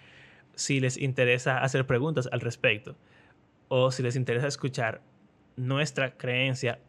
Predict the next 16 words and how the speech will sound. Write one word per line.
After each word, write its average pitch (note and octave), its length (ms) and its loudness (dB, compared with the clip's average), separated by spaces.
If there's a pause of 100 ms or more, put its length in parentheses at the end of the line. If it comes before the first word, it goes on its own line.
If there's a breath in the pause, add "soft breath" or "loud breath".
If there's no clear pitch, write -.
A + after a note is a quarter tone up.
o A#2 260 -2 (160)
las B2 220 -2
demás C3+ 380 0
creencias, A2 640 -4 (840 soft breath)
y D#3+ 140 2
si D#3+ 120 -4
les D3+ 180 -2
interesa E3+ 580 2
que E3+ 140 -4
sigamos E3 360 -2
tratando F3 300 -2
este F3 160 -2
tema B2 360 2
en C3 180 0
algunos C3 340 -2
episodios, C3 560 -2